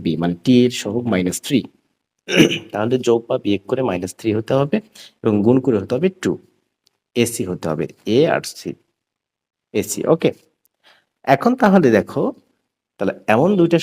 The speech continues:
সংখ্যা, সেই দুইটা সংখ্যা টু এবং ওয়ান, টু এবং ওয়ান, তাহলে টু এবং ওয়ান, সেটা হচ্ছে মাইনাস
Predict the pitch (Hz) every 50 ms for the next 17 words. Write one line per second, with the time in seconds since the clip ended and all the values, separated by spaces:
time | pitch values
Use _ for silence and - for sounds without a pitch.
0 | - - 151 143 - - 117 101 - - 131 127 117 123 113 113 127 127 - 143
1 | 135 135 - 110 95 _ - - 175 190 214 233 226 - - 104 104 101 95 90
2 | 95 98 95 73 - _ _ _ _ _ _ _ - - 202 190 139 101 92 90
3 | 87 85 78 71 - - _ _ _ - _ _ - - 104 101 - _ - -
4 | 135 139 143 151 160 180 190 - - 104 101 98 92 98 95 95 85 - - 87
5 | 87 90 80 - - _ _ _ _ _ _ _ _ _ - - 113 - 135 135
6 | - - 143 110 104 101 113 123 147 160